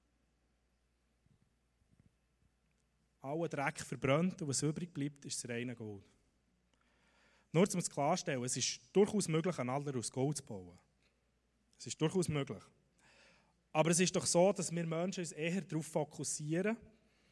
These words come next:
einen Adler zu bauen, als mit Gold zu bauen. Wir sind,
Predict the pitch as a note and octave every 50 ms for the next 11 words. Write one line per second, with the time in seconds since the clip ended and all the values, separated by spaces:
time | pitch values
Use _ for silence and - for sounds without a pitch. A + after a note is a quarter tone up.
0 | _ _ _ _ _ _ _ _ _ _ _ _ _ _ - B2+ B2 C3 C3+ C3+
1 | D#3 D3+ F3 E3+ - - - - C#3+ C#3+ D3 C#3+ D#3 E3+ - B2+ B2 B2 G#2+ -
2 | A#2 G#2 - - A2+ A2 A2 - - - G#2 F#2+ F#2 F2+ F2+ F2+ _ _ _ _
3 | _ _ _ _ _ _ _ _ - C#3+ D#3 D#3 E3 E3+ E3 D3